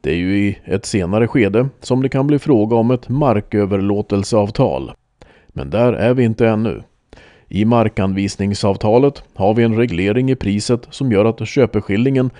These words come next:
även följer marknaden med K P I. Tanken är som tidigare att byggaktören ska bygga ett äldreboende med åttio platser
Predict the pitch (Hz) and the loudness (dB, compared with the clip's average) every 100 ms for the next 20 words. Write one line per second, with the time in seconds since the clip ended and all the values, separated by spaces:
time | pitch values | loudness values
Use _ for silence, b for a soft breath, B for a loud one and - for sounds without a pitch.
0 | B 82 80 113 131 120 110 117 127 143 | B -4 -2 -2 -4 -2 0 4 2 2
1 | 110 95 - 110 117 120 B B - 104 | -2 -2 -2 0 2 0 B B -4 -2
2 | 107 - 113 113 131 67 - _ _ _ | -2 -2 -2 0 -2 -2 -10 _ _ _
3 | b b b b - 78 82 - 104 117 | b b b b -8 -8 -6 -4 0 0
4 | 113 107 110 92 104 113 123 120 120 113 | 0 -2 -2 0 0 0 -2 -2 -6 -6
5 | - 120 131 110 104 - 107 123 131 - | -10 -4 -4 -2 -4 0 2 2 0 0
6 | 123 120 98 110 113 117 92 98 95 113 | 0 0 0 0 2 0 0 -2 -2 0
7 | 117 110 110 135 123 139 139 139 110 - | 0 0 0 -2 -4 -4 -2 -2 -4 -2
8 | 113 | -2